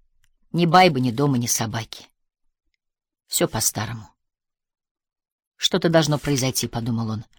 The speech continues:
«Что-то обязательно должно произойти, чтобы я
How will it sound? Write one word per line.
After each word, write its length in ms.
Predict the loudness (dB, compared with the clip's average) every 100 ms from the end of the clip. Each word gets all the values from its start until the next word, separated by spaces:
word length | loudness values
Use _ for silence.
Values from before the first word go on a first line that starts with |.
| _ _ _ _ _ _ _ _ _ _ -4
«Что-то 300 | 0 4 6
обязательно 520 | 6 6 4 2 -2
должно 280 | 0 -2 -4
произойти, 480 | -4 -2 -2 0
чтобы 280 | -2 -2 -2
я 240 | -2 -4